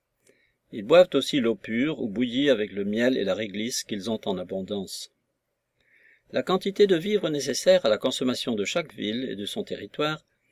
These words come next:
est déterminée de la manière la plus précise. Néanmoins, les habitants ne laissent pas de semer du grain et d'élever du bétail, beaucoup au-delà de cette consommation. L'excédent est mis en réserve pour les pays voisins.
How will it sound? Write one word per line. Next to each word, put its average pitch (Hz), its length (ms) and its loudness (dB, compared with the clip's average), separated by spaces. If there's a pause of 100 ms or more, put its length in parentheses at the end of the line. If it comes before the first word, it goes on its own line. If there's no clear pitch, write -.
(300)
est 120 120 -2
déterminée 151 640 0
de 135 80 2
la 120 100 4
manière 131 300 2
la 117 100 -2
plus - 140 -10
précise. 98 640 -8 (1300)
Néanmoins, 139 540 0 (360)
les 98 180 0
habitants 156 460 -2
ne 117 180 -4
laissent 135 340 -2
pas 143 160 10
de 139 80 2
semer 139 360 4
du 113 120 -2
grain 110 340 0
et 98 100 -6
d'élever 120 380 0
du 98 100 -6
bétail, 123 500 0 (600)
beaucoup 170 520 0
au-delà 120 540 6
de 110 80 -8
cette - 220 -2
consommation. 120 680 -4 (880)
L'excédent 123 560 0
est 110 120 -2
mis 139 220 0
en 123 60 -2
réserve 104 460 2
pour 107 120 -4
les 101 100 0
pays 107 260 -4
voisins. 92 420 -2